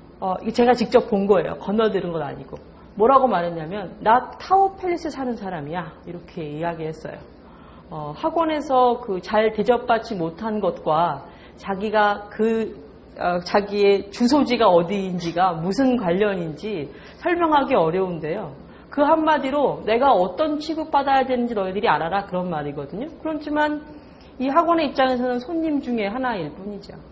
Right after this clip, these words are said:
그죠? 학부형 중에 하나일 뿐이어서 그분이 아니어도 학원은 돌아갑니다. 근데 자기를, 어, 내가 누구인지를 자기의 이름도 아니고 나이도 아니고 그리고 직업도 아니고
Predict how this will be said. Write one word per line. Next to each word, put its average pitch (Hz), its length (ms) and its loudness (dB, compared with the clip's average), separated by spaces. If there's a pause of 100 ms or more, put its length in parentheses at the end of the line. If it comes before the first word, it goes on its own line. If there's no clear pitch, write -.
그죠? 226 240 -12 (140)
학부형 269 460 -2
중에 240 180 -4
하나일 233 360 -2
뿐이어서 214 640 -6 (440)
그분이 247 360 0
아니어도 196 680 2
학원은 262 380 -4
돌아갑니다. 175 600 -6 (220)
근데 233 400 -8
자기를, 254 680 0 (600)
어, 190 400 2
내가 247 300 8
누구인지를 254 1000 4
자기의 196 420 -2
이름도 320 460 10
아니고 190 880 0
나이도 233 580 4
아니고 165 880 -4 (220)
그리고 247 440 -2
직업도 311 600 4
아니고 220 560 4